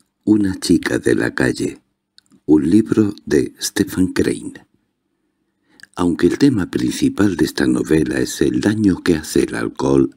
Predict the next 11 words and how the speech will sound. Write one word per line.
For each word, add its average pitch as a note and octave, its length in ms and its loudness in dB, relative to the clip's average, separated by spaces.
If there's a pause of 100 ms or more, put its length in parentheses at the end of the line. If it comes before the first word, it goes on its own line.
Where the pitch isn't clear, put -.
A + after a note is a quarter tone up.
(120)
a B1 120 -6
las A1 200 -8
personas, F2+ 800 -2 (1700)
detrás - 440 0
del - 180 0
contenido C2+ 680 2
completo C#2 500 0
del - 160 -2
libro - 360 2
se - 160 -8
observa - 640 -4